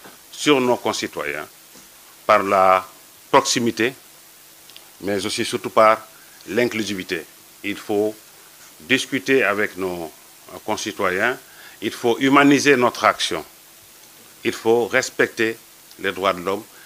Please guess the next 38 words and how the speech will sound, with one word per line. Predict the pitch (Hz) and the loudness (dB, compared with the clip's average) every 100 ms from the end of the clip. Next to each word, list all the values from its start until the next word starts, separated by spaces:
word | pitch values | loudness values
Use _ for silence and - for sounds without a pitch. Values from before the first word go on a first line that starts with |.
| - | -16
il | - | -10
faut | - 113 | -4 -2
tenir | 131 123 127 | 0 2 4
en | 120 | 2
compte | 117 117 117 - - - - - - - - | 0 -2 -2 -6 -18 -20 -20 -20 -20 -20 -6
la | 90 | -4
dignité | 87 92 131 127 131 | -4 -4 -4 0 0
humaine | 110 104 104 101 | 2 -2 -6 -8
dans | 95 | -10
tout | 92 | -10
ce | - | -14
que | 87 | -12
nous | 76 | -12
faisons. | - - - - - - - - - - - - - - - - - - - - - - - - - - - - - - - | -12 -16 -18 -20 -20 -20 -20 -20 -20 -20 -20 -20 -20 -20 -20 -20 -20 -20 -20 -20 -20 -20 -20 -20 -20 -20 -20 -20 -20 -20 -12
C'est | - 123 | -4 -2
pourquoi | 127 - 147 | 0 6 8
nous | 147 | 8
devons | 135 123 143 | 6 6 4
préserver | - 131 127 123 120 | 4 4 6 6 6
à | 107 | 4
tout | 135 | 0
prix | 113 135 | 0 2
les | 123 107 | 4 4
atouts | 110 113 | 2 0
précieux | - 160 - 139 143 | 2 2 4 4 4
que | 143 107 | 2 -8
sont | - 104 | -4 -2
la | 98 | -2
stabilité | - 113 110 117 123 | 0 -2 0 0 0
politique | 123 131 123 139 139 - - - - - | 0 0 0 -2 -4 -6 -20 -20 -20 -8
et | 104 | -2
la | 104 | 0
solidité | - - - - 139 127 131 127 | -2 -10 -10 -2 -2 -2 -2 -2
des | 110 95 | 0 -2
institutions | 113 110 104 - 117 110 | -2 -4 -8 -6 -4 -4
de | 98 | -4
notre | 98 | -10
pays. | - 101 82 | -8 -8 -8